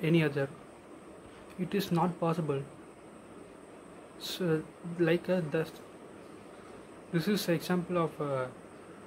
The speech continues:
first example of, uh, butterfly effect. And simplest, uh,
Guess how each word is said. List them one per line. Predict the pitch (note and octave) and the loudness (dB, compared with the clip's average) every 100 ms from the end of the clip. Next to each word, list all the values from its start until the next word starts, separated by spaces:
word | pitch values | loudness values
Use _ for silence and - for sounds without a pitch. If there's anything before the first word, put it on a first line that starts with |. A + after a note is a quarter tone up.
| - - - | -18 -12 -4
first | E3 - | -2 0
example | F#3 F3 F3 F3 | 0 2 0 2
of, | F3+ F3+ - - - - - - - - - - - - - - E3+ | 0 0 -6 -14 -16 -16 -16 -16 -16 -18 -18 -18 -18 -16 -18 -10 -4
uh, | D#3 D3+ D3 C#3+ C#3+ - - - - - - - F3 E3+ - | 0 2 2 2 -2 -8 -16 -16 -16 -18 -18 -10 -8 -4 2
butterfly | D#3 D3+ - D#3 | 4 2 2 0
effect. | D3+ C3+ - - - - - - - - - - - - - - - - - - - - F#3+ - - - - - - | 0 -8 -10 -14 -16 -16 -18 -16 -18 -16 -16 -14 -14 -14 -18 -18 -18 -18 -18 -18 -16 -10 -8 -8 -12 -18 -16 -14 -2
And | E3 F3 F3 F#3 - - - | 4 4 2 -2 -6 -12 0
simplest, | F#3 F#3 G#3+ - - - | 2 2 2 0 -2 -2
uh, | G#3 D#3 | 4 4